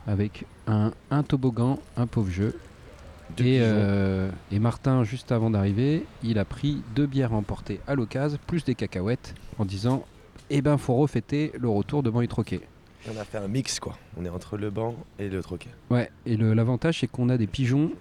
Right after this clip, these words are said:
Speaker 1: qui, euh, qui,
Speaker 2: J'avoue.
Speaker 1: euh,
Speaker 2: Non, je voulais pas qu'on entende que je mange des cacahuètes.
Speaker 1: Ah, ok, pardon.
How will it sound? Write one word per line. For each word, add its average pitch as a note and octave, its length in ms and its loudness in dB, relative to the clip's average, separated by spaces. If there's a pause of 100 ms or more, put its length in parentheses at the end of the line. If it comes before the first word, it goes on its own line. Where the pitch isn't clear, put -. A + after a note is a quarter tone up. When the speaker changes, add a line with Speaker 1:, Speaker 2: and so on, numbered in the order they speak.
(220)
Speaker 1:
qui, C3 280 0
euh, G#2+ 380 4 (840)
qui, B2+ 220 2
Speaker 2:
J'avoue. A#2 120 6
Speaker 1:
euh, A2 220 4 (360)
Speaker 2:
Non, G2+ 160 2
je F#2 80 -4
voulais F2+ 140 2
pas G2+ 100 -2
qu'on F#2+ 160 -2
entende G2 220 -2
que - 40 -14
je - 80 -10
mange F2+ 120 -2
des - 100 -8
cacahuètes. D#3 240 2
Speaker 1:
Ah, D#3 60 4
ok, C#3+ 220 -2
pardon. G2 200 -6